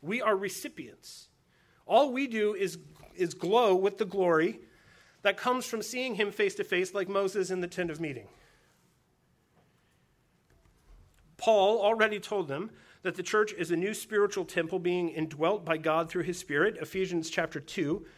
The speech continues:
verse twenty-two, he says, "In him you also are being built together into a dwelling place for God by the Spirit."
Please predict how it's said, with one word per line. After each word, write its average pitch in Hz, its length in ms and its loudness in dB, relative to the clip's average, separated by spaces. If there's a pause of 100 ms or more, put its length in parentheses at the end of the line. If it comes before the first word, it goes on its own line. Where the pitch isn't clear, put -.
(760)
verse 160 200 -2
twenty-two, 175 500 -2
he 190 80 -8
says, 185 420 -2 (1200)
"In 226 200 0
him 185 260 2
you 214 180 -2
also 180 480 0 (240)
are 170 80 -4
being 160 220 4
built 214 240 2
together 180 400 -2
into 156 240 -2
a 139 40 -2
dwelling 160 400 0
place 175 300 -4
for 143 120 -6
God 147 380 4 (560)
by 156 120 2
the 160 80 0
Spirit." 160 560 -2